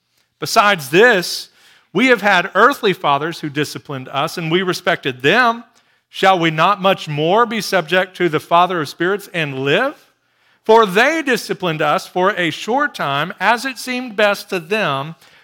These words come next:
but he disciplines us for our good, that we might share his holiness.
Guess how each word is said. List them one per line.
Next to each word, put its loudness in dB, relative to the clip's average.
but 0
he -4
disciplines -6
us -2
for -2
our 0
good, -6
that 0
we -2
might 0
share -2
his -6
holiness. -4